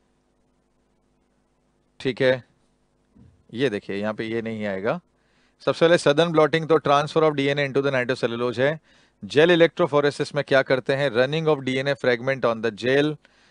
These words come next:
जेल में डीएनए, जेल पर डीएनए खंडों की गति को कहते हैं।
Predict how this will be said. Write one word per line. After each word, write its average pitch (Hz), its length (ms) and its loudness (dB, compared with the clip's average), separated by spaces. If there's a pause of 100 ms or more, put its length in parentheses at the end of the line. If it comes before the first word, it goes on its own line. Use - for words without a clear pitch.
(160)
जेल 135 320 0
में 156 180 -2
डीएनए, 131 320 -2 (340)
जेल 139 280 2
पर 147 240 2
डीएनए 131 320 -2
खंडों 123 300 -2
की 120 140 -4
गति 117 300 -2
को 143 100 -2
कहते 135 280 0
हैं। 147 260 -6